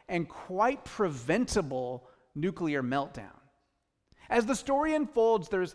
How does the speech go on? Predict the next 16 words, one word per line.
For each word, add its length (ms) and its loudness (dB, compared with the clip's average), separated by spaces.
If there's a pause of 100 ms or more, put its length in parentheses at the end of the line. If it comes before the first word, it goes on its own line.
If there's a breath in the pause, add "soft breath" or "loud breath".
(120 loud breath)
several 640 2
subplots 760 0
going 260 -2
on. 140 2
Of 80 0
course, 160 0
the 100 0
main 260 0
story 300 -4
is 80 -2
how 300 -4
on 200 -6
earth 220 -8
did 160 -8
this 160 -10
happen? 440 -2